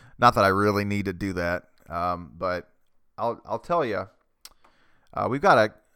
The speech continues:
a good amount of content today. We're gonna start out with praising the Democratic Party for picking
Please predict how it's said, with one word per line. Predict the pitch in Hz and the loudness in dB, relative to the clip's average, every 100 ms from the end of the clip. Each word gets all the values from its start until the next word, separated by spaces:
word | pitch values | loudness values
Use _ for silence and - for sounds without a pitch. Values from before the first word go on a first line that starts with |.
| _ | _
a | 117 | -10
good | 101 170 | 0 2
amount | 165 151 | 4 4
of | 139 | 4
content | 143 139 123 110 104 | 2 2 2 0 0
today. | 104 101 101 101 113 - | -2 0 2 2 -2 -10
We're | 107 98 101 120 131 180 | -18 -18 -20 -12 -6 -2
gonna | 208 143 | 0 0
start | - 170 147 | 4 6 8
out | 139 151 110 - | 10 12 12 8
with | 110 113 110 - - | -2 2 2 0 -4
praising | - 135 160 147 101 95 101 113 - - - - | 0 2 2 2 0 -2 -6 -10 -14 -20 -16 -6
the | |
Democratic | 107 131 135 127 127 117 - | 0 2 2 4 4 4 2
Party | 123 117 104 101 | 4 4 2 -4
for | - 104 | -4 -6
picking | - 139 - 104 98 101 | -2 -4 -2 -6 -6 -10